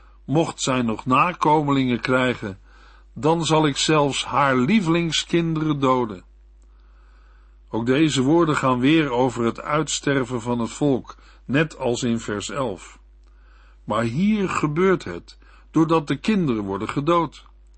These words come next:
Het oordeel van de Heere moest niet alleen komen over de opbrengsten van het land,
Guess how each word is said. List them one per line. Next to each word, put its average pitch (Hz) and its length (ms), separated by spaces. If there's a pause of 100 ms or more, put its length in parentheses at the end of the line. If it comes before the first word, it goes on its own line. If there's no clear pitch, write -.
(540)
Het 147 220
oordeel 196 460
van 175 240
de 143 60
Heere 185 320
moest 175 260
niet 190 200
alleen 165 260
komen 170 420
over 156 260
de 143 160
opbrengsten 165 760
van 143 220
het 139 140
land, 180 400